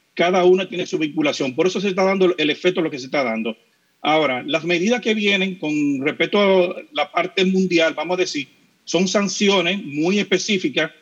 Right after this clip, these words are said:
eh, a nivel empresarial, inclusive a nivel reputacional. Eh, algunas empresas han tomado de antemano an-, an-, antes de las sanciones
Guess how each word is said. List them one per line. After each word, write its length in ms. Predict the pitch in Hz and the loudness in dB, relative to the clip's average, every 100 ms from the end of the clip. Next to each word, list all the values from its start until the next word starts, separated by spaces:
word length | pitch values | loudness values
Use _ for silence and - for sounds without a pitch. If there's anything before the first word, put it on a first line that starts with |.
| _ _ _ | _ _ _
eh, 640 | - 143 135 131 131 131 120 - | -2 0 0 -2 -2 -4 -6 -4
a 100 | 151 | -2
nivel 240 | 131 156 | 0 0
empresarial, 760 | 180 - 180 180 196 202 202 208 | 0 0 2 2 2 2 0 -4
inclusive 400 | 156 143 139 170 | -6 -6 0 4
a 60 | 180 | 4
nivel 260 | 160 151 185 | 2 0 0
reputacional. 840 | 180 131 - - 156 175 190 165 _ | -2 -4 -4 -2 0 0 0 -2 _
Eh, 140 | 135 131 | -8 -4
algunas 340 | 127 131 165 | -4 -4 -4
empresas 360 | 160 175 180 165 | -4 -2 -2 -2
han 80 | 151 | -2
tomado 440 | 160 160 165 160 - _ | 0 2 2 0 -6 _
de 120 | - | -2
antemano 540 | 151 143 143 175 180 160 | -2 0 0 2 2 0
an-, 240 | 165 165 | -2 -4
an-, 140 | 151 147 | -10 -8
antes 220 | 160 165 | -8 -4
de 60 | 156 | -4
las 140 | 156 | -2
sanciones 500 | 143 127 180 190 214 | -6 0 2 2 -2